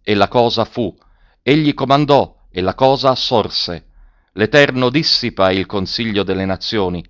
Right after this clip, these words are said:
egli annulla i disegni dei popoli, il consiglio dell'Eterno sussiste in perpetuo, i disegni del suo cuore durano d'età in età. Beata la nazione, il cui Dio è l'Eterno, beato il popolo che egli ha scelto per sua eredità.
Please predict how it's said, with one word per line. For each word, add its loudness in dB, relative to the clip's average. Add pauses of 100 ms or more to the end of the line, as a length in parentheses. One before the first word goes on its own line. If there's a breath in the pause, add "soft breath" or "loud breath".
egli 0
annulla 2
i -2
disegni -2
dei -2
popoli, -4 (280 loud breath)
il -4
consiglio 0
dell'Eterno 0
sussiste -4
in -2
perpetuo, -2 (260 soft breath)
i -10
disegni 0
del -2
suo -8
cuore -2
durano -6
d'età -8
in -6
età. -8 (640 soft breath)
Beata 6
la 2
nazione, -2
il -6
cui -8
Dio 0
è 0
l'Eterno, -2 (260 soft breath)
beato 4
il 0
popolo 0
che -6
egli 0
ha 2
scelto -2
per -4
sua -2
eredità. -6